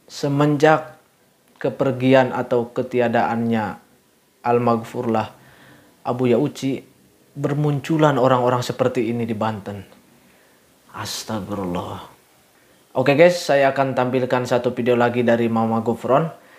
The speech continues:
Dia menceritakan dialognya dengan malaikat Jibril, guys. Uh, luar biasa, nggak tanggung-tanggung. Jadi udah bukan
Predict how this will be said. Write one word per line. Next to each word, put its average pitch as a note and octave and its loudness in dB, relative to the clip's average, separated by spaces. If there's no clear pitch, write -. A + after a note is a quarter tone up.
Dia D3 4
menceritakan C#3 0
dialognya B2+ 2
dengan A#2 -2
malaikat B2+ -2
Jibril, B2+ -4
guys. E2+ -10
Uh, D3 -4
luar G#2 -4
biasa, F#2 -6
nggak C3+ 0
tanggung-tanggung. C3+ -2
Jadi C#3 4
udah D3+ 4
bukan B2+ -2